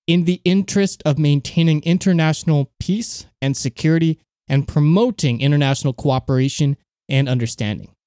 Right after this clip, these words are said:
Of course, there's some wiggle room in that, those words, which I'm sure is intentional, where if you have the, uh, U S's view of what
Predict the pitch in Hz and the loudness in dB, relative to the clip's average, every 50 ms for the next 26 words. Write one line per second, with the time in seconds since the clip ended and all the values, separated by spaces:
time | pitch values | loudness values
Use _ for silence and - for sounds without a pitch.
0 | _ _ _ _ _ _ _ 156 151 - 196 190 165 - 170 165 - - 165 151 | _ _ _ _ _ _ _ -6 0 0 0 0 2 2 0 0 2 0 0 2
1 | 147 170 156 160 156 151 151 151 151 147 143 139 139 135 127 127 117 110 101 _ | 2 0 2 2 2 2 4 4 4 2 2 0 0 0 0 0 0 -2 -2 _
2 | - 120 120 117 107 104 110 135 147 143 143 127 127 120 117 - 123 120 - - | -2 -2 0 0 0 0 0 2 2 2 2 0 -2 -4 -2 -2 -4 -2 0 0
3 | 139 123 - 120 113 - - 165 165 - 165 170 170 160 _ _ _ _ _ _ | -2 -2 -2 -6 -4 -2 -2 -2 -2 0 -2 -2 -2 -2 _ _ _ _ _ _
4 | _ - - 127 127 135 131 131 127 131 135 - 165 165 160 - 156 151 143 135 | _ -12 -6 -2 0 2 4 4 2 2 0 0 -2 -4 0 2 2 2 2 2
5 | 127 131 - 151 143 139 123 120 127 123 120 120 113 107 98 104 113 127 151 175 | -2 -2 -2 0 0 0 0 0 -2 0 0 0 -2 -2 -2 -2 0 2 2 2
6 | 180 196 185 233 - - 170 139 120 113 120 120 120 120 113 98 104 - 120 117 | 2 0 -2 -4 -2 -2 -2 -2 -2 -4 -4 -6 -4 -4 -4 -6 -6 -4 -4 -2
7 | 113 107 104 | -2 -4 -4